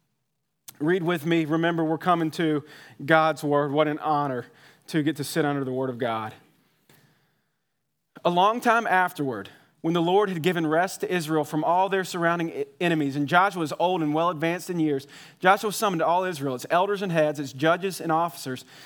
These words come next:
and said to them, I'm now old and well advanced in years.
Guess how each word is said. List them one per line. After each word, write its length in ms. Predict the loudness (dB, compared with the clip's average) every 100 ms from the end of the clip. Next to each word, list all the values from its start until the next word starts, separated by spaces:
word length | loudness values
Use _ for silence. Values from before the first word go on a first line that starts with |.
| -14 -6
and 140 | -4
said 260 | 0 0 2
to 60 |
them, 300 | 0 -2 -2 -8 _ _ _ _ 0
I'm 200 | 2 4
now 280 | 2 2 0
old 420 | 0 0 -2 -2
and 180 | 0 2
well 160 | 2
advanced 420 | 0 0 -2 -4
in 100 | -2
years. 440 | -2 -4 -8 -14